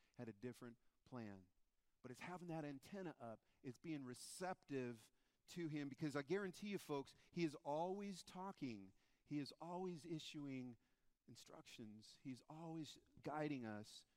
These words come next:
but we just need to be available. We need to listen, we need to acknowledge, and we need to comply.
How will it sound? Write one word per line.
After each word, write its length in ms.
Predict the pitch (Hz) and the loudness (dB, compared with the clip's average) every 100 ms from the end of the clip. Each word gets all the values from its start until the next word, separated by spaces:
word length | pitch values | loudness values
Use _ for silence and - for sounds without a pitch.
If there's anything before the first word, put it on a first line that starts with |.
| _ | _
but 100 | 117 | -6
we 160 | 123 151 | -2 -2
just 200 | 147 143 | -2 -2
need 140 | 135 | -2
to 60 | 123 | 0
be 120 | 117 | 0
available. 560 | 113 110 123 117 101 98 | 0 2 2 0 -2 -4
We 80 | 113 | -2
need 160 | 120 | 0
to 60 | 113 | 4
listen, 360 | 117 127 - 131 - - | 4 2 -2 -8 -8 -6
we 80 | 120 | -2
need 160 | 117 | 0
to 60 | 110 | 0
acknowledge, 540 | 101 113 117 113 110 - - - | -2 0 0 0 -4 -16 -20 -10
and 120 | 117 | -6
we 80 | 113 | -4
need 180 | 107 104 | -2 -4
to 60 | 107 | -6
comply. 400 | 110 95 98 | -10 -4 -4